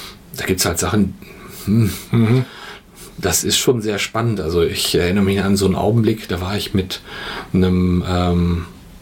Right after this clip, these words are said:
Speaker 1: mit einem lieben Freund aus, äh, Taiwan unterwegs, mit dem Bruce, den habe ich auf den Philippinen kennengelernt und mit dem war ich da Fallschirmspringen. Und der hat mich dann, äh, in so einem Buddha-Museum rumgeführt und abends sagt er, „Wir,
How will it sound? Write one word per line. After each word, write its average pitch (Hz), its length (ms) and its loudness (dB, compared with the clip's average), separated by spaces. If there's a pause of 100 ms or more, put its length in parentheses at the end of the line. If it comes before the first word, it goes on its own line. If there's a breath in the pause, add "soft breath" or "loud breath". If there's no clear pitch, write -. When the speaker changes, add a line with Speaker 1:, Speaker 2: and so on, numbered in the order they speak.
(420 loud breath)
Speaker 1:
mit 92 120 4
einem 92 160 4
lieben 95 260 2
Freund 98 320 0
aus, - 260 0
äh, 92 180 0
Taiwan 92 380 -2
unterwegs, 107 480 0
mit 95 100 2
dem 90 120 2
Bruce, 107 380 2
den 95 160 2
habe 92 100 -4
ich - 80 -6
auf - 80 -8
den 92 120 0
Philippinen 98 440 2
kennengelernt 107 640 0
und 98 100 0
mit 90 120 -2
dem 95 140 2
war 90 100 0
ich 90 60 -4
da 87 100 -4
Fallschirmspringen. - 640 -4 (800 loud breath)
Und 95 200 2
der 95 80 2
hat 104 100 -2
mich 104 120 -2
dann, 98 380 4
äh, 90 340 2
in 92 140 -2
so 92 100 0
einem 87 100 2
Buddha-Museum 131 580 4
rumgeführt 135 560 2
und 92 160 0
abends 107 420 -4
sagt 95 160 -8
er, 95 280 -6
„Wir, 95 120 4